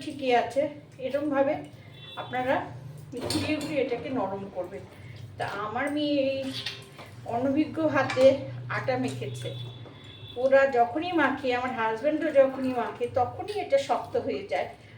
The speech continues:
আর এইরকম দেয়। সেই জন্য এক এক সময় যদি বলি, "তাড়াহুড়োর সময় একটু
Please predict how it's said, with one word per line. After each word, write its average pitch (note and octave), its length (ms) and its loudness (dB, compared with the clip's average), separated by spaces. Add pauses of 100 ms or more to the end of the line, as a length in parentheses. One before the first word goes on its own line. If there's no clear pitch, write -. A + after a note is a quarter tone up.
(100)
আর C#4 140 8
এইরকম C#4 580 6
দেয়। D3+ 240 0 (320)
সেই D4 120 -2
জন্য D4+ 240 2
এক - 180 -2
এক - 100 -12
সময় D4+ 340 0 (800)
যদি D4 480 0 (960)
বলি, D4+ 600 4
"তাড়াহুড়োর C#4 460 4
সময় C#4 220 -4
একটু C4 180 -4